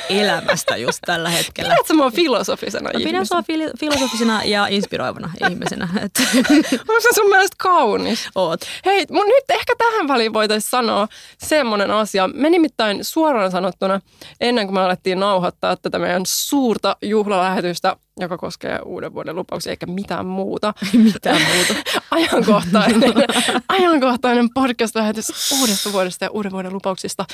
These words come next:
Speaker 1: Ai, ai.
Speaker 2: Hitti. Mutta siis
Speaker 1: Mhm.
Speaker 2: mun mielestä kuulijoiden on oleellista tietää, ja niin, mitä mä äsken sanoin,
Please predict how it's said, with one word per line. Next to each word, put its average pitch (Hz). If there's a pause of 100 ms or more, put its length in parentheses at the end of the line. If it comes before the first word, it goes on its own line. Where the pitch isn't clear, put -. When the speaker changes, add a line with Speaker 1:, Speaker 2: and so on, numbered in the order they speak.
(100)
Speaker 1:
Ai, 180
ai. 170 (280)
Speaker 2:
Hitti. 269 (340)
Mutta 262
siis 277
Speaker 1:
Mhm. -
Speaker 2:
mun 370
mielestä 359
kuulijoiden 202
on -
oleellista 247
tietää, 190
ja 190
niin, 202
mitä 196
mä 202
äsken 196
sanoin, 196